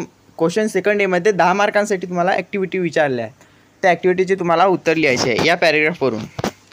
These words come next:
Screenshot काढून घ्या या पॅराग्राफचा. चं. तर question second एवर जो paragraph आहे त्यावरील activity आहे समोरच्या. A one I complete the following sentences,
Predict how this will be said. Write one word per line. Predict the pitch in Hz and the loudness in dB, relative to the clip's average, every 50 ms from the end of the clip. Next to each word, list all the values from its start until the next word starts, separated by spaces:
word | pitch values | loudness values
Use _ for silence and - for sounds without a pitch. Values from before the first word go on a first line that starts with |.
| - - - - - | -20 -20 -20 -20 -20
Screenshot | - - - 190 196 202 202 233 202 - | -14 -6 -2 0 0 2 2 0 -2 0
काढून | - 185 175 180 175 175 | 0 0 2 2 0 0
घ्या | 165 156 | 0 0
या | 147 147 | 0 0
पॅराग्राफचा. | - 139 131 127 127 127 127 - - - | 0 -2 -2 -2 -2 -4 -8 -8 -10 -14
चं. | 190 247 _ _ - - - - - - - - - - - - - - - - - - - _ _ _ _ _ _ _ _ _ _ _ _ _ - - - _ _ _ _ _ _ _ _ _ _ _ - - _ _ _ _ _ _ _ _ _ _ _ _ _ - - - - _ _ _ _ _ _ _ _ _ _ _ _ - | -14 -14 _ _ -20 -20 -20 -20 -20 -20 -20 -20 -20 -10 -6 -4 -4 -4 -4 -8 -16 -20 -20 _ _ _ _ _ _ _ _ _ _ _ _ _ -20 -20 -20 _ _ _ _ _ _ _ _ _ _ _ -20 -20 _ _ _ _ _ _ _ _ _ _ _ _ _ -20 -20 -20 -20 _ _ _ _ _ _ _ _ _ _ _ _ 0
तर | 208 226 247 247 - - _ _ - | 2 2 2 0 -4 -10 _ _ -2
question | - 175 175 - 240 240 240 240 240 | -2 -2 0 0 -2 -2 -2 -2 -4
second | - - 190 180 196 214 220 220 | -4 -4 -4 -2 -2 -2 -2 0
एवर | 208 214 208 202 202 - - - _ _ _ _ _ _ _ _ _ _ _ _ - | 0 0 0 -2 -2 -6 -8 -12 _ _ _ _ _ _ _ _ _ _ _ _ -8
जो | - 196 196 | -6 -4 -2
paragraph | 196 196 180 175 180 180 202 202 | 2 2 2 2 2 0 0 0
आहे | 233 226 196 | 0 0 0
त्यावरील | 196 185 185 190 208 208 214 208 185 | 0 0 0 0 0 0 0 0 -2
activity | 165 - - 202 190 180 202 | -2 -4 -6 -8 -4 -2 0
आहे | 190 190 202 | 0 0 -2
समोरच्या. | - 185 175 175 175 170 - 185 233 262 - _ _ _ _ _ _ _ _ _ _ _ _ _ _ _ _ _ _ _ _ _ _ _ _ _ _ _ _ _ _ _ - | -4 -6 -6 -6 -6 -6 -6 -6 -8 -8 -12 _ _ _ _ _ _ _ _ _ _ _ _ _ _ _ _ _ _ _ _ _ _ _ _ _ _ _ _ _ _ _ -2
A | 170 185 | 0 0
one | 196 190 208 208 208 | 2 2 0 0 0
I | 214 214 | 0 -2
complete | 208 - 190 175 165 202 214 202 | -2 -2 -4 -4 -2 -2 -2 -2
the | 196 208 | -4 -4
following | - - 175 165 180 196 | -2 -2 -2 0 -2 -2
sentences, | 196 - 180 170 151 180 180 185 180 196 208 214 | -4 -4 -4 -4 -4 -6 -6 -4 -4 -4 -6 -6